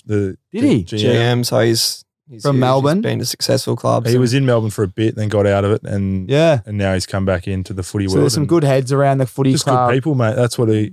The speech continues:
Speaker 1: a lot of the, um, what we've spoken about and what Clarko kind of brought across is just bringing in good people, and
Speaker 2: Mm.
Speaker 1: it just makes a different outlook on, you know, coming to training, and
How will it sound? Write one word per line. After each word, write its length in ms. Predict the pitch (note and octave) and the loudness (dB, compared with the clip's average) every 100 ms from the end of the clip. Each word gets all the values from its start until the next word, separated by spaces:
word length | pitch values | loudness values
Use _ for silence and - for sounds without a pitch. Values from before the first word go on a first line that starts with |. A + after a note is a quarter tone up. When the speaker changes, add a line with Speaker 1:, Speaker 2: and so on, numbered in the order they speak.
| - | -8
Speaker 1:
a 40 | A#2 | -2
lot 200 | C3+ D3 | 2 2
of 40 | |
the, 220 | B2 A2 - | 2 0 -4
um, 460 | - G#2 G2+ G2 F#2+ _ _ | -8 -4 -4 -6 -10 _ _
what 100 | G#2+ | -8
we've 180 | G2+ G#2+ | -4 -4
spoken 380 | - - F#2+ F#2+ | -6 -6 -6 -6
about 320 | F2+ G2 F#2+ | -6 -2 -2
and 120 | G2 G2 | -2 -4
what 160 | F#2+ _ _ G2+ | -6 _ _ -4
Clarko 300 | G#2 B2 G2+ | 0 0 -2
kind 160 | G2 | -6
of 80 | F2+ _ _ _ _ _ _ _ | -8 _ _ _ _ _ _ _
brought 120 | G#2+ G2 | -4 -4
across 340 | - G2 - | -2 -4 -4
is 80 | F#2+ | -10
just 180 | G2 - | -12 -8
bringing 240 | G2+ F#2+ | -4 -2
in 140 | F#2 | -4
good 180 | F2+ F#2 | -6 -6
people, 340 | F#2+ G2+ G#2+ G2 | -4 -4 -2 -4
and 240 | F#2 F#2 | -4 -4
Speaker 2:
Mm. 280 | A#2 A2 G2 - | 0 0 -2 -8
Speaker 1:
it 140 | - | -20
just 200 | F#2+ - | -20 -12
makes 220 | G#2 F#2+ | -10 -10
a 60 | - _ - | -12 _ -14
different 240 | G2+ F#2+ | -10 -6
outlook 380 | F#2+ F#2 F#2+ - | -4 -4 -8 -10
on, 240 | F#2 F#2+ B2 | -12 -12 -14
you 100 | G#2 | -10
know, 100 | F#2 | -8
coming 240 | G#2+ F#2+ | -6 -6
to 20 | F2+ | -6
training, 300 | F#2 F#2 F#2 | -6 -6 -6
and 200 | F2+ | -10